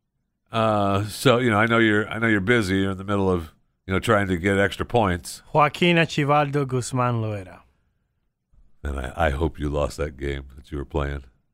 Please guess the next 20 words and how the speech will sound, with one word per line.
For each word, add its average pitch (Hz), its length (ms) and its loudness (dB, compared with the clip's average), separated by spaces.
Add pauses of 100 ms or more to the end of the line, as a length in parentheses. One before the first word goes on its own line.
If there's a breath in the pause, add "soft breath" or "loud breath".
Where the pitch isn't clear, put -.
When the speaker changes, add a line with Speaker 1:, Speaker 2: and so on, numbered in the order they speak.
(280)
Speaker 2:
I 156 80 -2
did. 151 300 -4
Speaker 1:
Holy 78 420 -4
cow, 69 280 -2
did 69 80 -4
Speaker 2:
It's 67 100 -4
Speaker 1:
I. 62 40 -10
Speaker 2:
called 135 200 -4
Bricks 151 240 -2
and 143 120 0
Balls, 127 560 0
<laughs> - 60 -6
and 151 120 0
you 127 200 -2
made 147 100 0
my 127 180 0
balls 123 420 -4
drop. 117 380 -4 (320)
Speaker 1:
Good. 127 340 4
Speaker 2:
It's - 380 -6